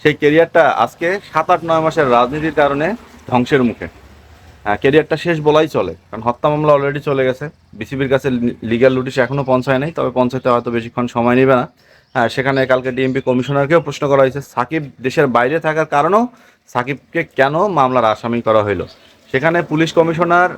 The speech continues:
একটা স্বীকারোক্তি দিছে, যে স্বীকারোক্তি, কারণ তিনি সেখানে বলছে যে, "দেখেন, মামলার ইন্ধন তো অনেকেই দিতে পারে, কেউ বুদ্ধি দিয়ে দিতে পারে, হ্যাঁ, কেউ আর-, না, তার কথাটা মিথ্যা না, বা এখানে, আহ, তাকে ছোট করেও দেখতেছি না," তিনি ঠিকই বলছেন,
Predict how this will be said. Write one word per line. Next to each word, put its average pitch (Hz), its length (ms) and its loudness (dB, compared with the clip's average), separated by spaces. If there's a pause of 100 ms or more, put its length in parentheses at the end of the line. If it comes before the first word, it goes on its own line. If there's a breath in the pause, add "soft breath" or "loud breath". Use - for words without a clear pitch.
একটা 139 380 0
স্বীকারোক্তি 160 520 2
দিছে, 131 340 0
যে 110 120 0
স্বীকারোক্তি, 143 440 0
কারণ 123 200 2
তিনি 160 320 -4
সেখানে 170 320 0
বলছে 165 340 0
যে, 180 200 4
"দেখেন, 143 420 -2
মামলার 135 400 2
ইন্ধন 147 300 -4
তো 151 80 0
অনেকেই 143 280 -2
দিতে 131 220 -2
পারে, 98 220 2
কেউ 117 180 -4
বুদ্ধি 127 300 0
দিয়ে 151 160 4
দিতে 139 220 2
পারে, 127 200 2 (320)
হ্যাঁ, 147 120 -4
কেউ 143 160 0
আর-, 131 200 6
না, 135 120 -2
তার 123 180 0
কথাটা 175 260 -2
মিথ্যা 165 300 -4
না, 151 140 -4 (320)
বা 110 220 2
এখানে, 135 540 -2 (280 soft breath)
আহ, 110 160 0
তাকে 120 220 -2
ছোট 127 200 -2
করেও 151 260 4
দেখতেছি 135 320 -2
না," 127 100 -4
তিনি 131 280 -2 (400)
ঠিকই 139 200 0
বলছেন, 131 340 2